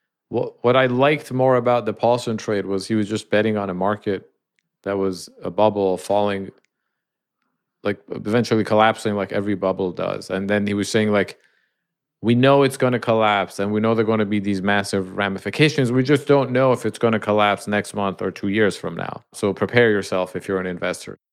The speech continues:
I don't know enough about geopolitics to know about the likelihood of, and when of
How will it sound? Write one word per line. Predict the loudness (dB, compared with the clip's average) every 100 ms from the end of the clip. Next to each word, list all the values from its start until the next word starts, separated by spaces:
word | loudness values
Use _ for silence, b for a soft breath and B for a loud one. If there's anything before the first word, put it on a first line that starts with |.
| _
I | 0 4
don't | 4 2
know | 0 0
enough | 0 -2 -2
about | 0 0 0 -6 _
geopolitics | 0 2 4 2 2 0 -6 -8 -8
to | -6
know | -2 -2 -2
about | -4 -4 -2 -2 -4 -6
the | -6 -4
likelihood | -2 -4 -4 -6 -6 -4 -4 -4
of, | -4 -4
and | -4 -4
when | -4 -4 -6 -10
of | -10 -10 -16